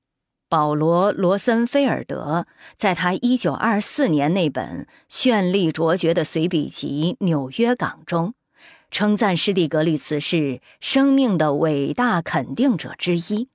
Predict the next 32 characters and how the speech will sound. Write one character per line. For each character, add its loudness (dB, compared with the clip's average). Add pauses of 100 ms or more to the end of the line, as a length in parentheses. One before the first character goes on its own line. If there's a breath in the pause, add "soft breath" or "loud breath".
(1040)
世 0
界 2
上 2
没 0
有 2
任 2
何 -2
平 -4
凡、 -2
老 -6
套、 -2 (280 loud breath)
卑 4
微 2
的 -2
事 -6
物， -12 (480 loud breath)
不 0
可 0
以 2
被 0
这 0
个 -4
操 -2
作 0
黑 -2
箱 0
和 -4
药 0
液 0
的 -2
男 -4
人 -6